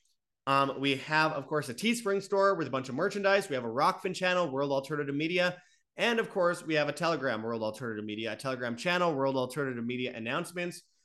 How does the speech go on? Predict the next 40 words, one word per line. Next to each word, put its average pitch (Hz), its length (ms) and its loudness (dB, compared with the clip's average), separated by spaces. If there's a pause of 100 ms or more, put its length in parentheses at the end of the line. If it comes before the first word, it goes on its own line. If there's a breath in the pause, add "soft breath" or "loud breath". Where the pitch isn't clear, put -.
(140)
We 135 140 0
have 135 400 2
a 120 140 0
newsletter, 143 480 2
w 139 280 0
w 135 200 0
w 156 240 2
dot 117 220 -2
i 135 140 2
m 139 220 0
band 135 420 0
dot 143 280 0
com, 151 360 0
and 165 240 -4
we're 151 80 -2
on 113 200 -4
band 170 560 -2
dot 160 300 0 (100)
video, 135 400 0 (400 soft breath)
BitChute, 185 320 2
Odysee, 156 420 0
Rumble, 170 380 0
and 120 160 -6
Brighteon 135 580 0
at 117 140 -10
World 110 240 -4
Alternative 107 480 -8
Media. 113 440 -4 (120)
We're 117 160 -4
on 123 100 -2
Hive, 143 440 2
Steemit, 160 520 -2 (300 soft breath)
Vigilante 170 540 2
dot 156 220 2
t 160 120 -4
v 156 180 0
at, 123 80 2
at 127 160 2
Josh 127 240 -2
Sigurdson, 170 440 -6